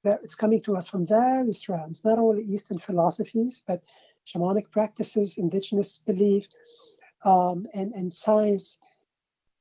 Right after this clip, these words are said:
uh, in Sufism as well. But unfortunately, we talk about it differently. We're not always attentive. In shamanic societies, they call these things that we misinterpret because we take them out of their context.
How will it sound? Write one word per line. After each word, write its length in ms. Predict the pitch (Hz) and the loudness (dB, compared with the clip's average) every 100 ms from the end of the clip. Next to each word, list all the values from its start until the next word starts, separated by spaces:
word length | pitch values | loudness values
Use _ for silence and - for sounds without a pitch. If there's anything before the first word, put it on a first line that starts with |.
| _ _ _ _ 220 | _ _ _ _ -4
uh, 200 | 202 214 226 | 0 0 -2
in 220 | 196 190 | -6 -6
Sufism 640 | - - 247 - 196 196 | -6 0 2 2 0 2
as 140 | 190 175 | 0 4
well. 380 | 202 202 202 - _ _ _ _ _ _ _ - | 6 6 2 -2 _ _ _ _ _ _ _ 0
But 140 | 214 | 2
unfortunately, 1000 | 220 - - 311 - 262 233 202 190 196 _ _ _ _ _ - | 2 -2 0 0 0 -8 -4 -2 -2 -6 _ _ _ _ _ -8
we 160 | 190 190 | -6 -6
talk 340 | - 233 233 | -2 -2 -2
about 280 | 175 180 165 | -6 -4 -6
it 100 | 147 | -8
differently. 520 | 165 - 165 - 160 151 - | -14 -12 -12 -8 -10 -10 -12
We're 140 | 180 | -6
not 180 | 190 226 | -4 0
always 300 | 208 202 202 | 4 4 4
attentive. 600 | 175 - 214 214 - 208 - _ _ _ _ _ _ 185 | -4 -6 -4 -4 -6 -16 -16 _ _ _ _ _ _ -10
In 60 | |
shamanic 400 | - 196 220 233 | -4 2 2 0
societies, 920 | - - 240 262 269 - 185 175 - _ _ _ - | -4 -4 2 2 0 -4 -6 -6 -10 _ _ _ 0
they 120 | 220 | 0
call 280 | 220 226 233 | 2 4 4
these 280 | 202 196 - | 4 -6 -8
things 420 | - 285 226 185 - | -6 -4 -4 -6 -2
that 140 | 208 | -2
we 200 | 185 214 | 0 0
misinterpret 880 | 220 202 - 196 - 220 285 - 175 - | 0 -2 -2 -6 -2 -2 -2 -6 -14 -12
because 280 | 175 202 175 | -6 -4 -2
we 100 | 190 | 0
take 200 | 208 208 | -2 -2
them 140 | 185 | -4
out 160 | 175 180 | -4 -6
of 80 | - | -8
their 120 | 175 | -8
context. 680 | - 220 202 233 - - | 0 0 0 -10 -14 -20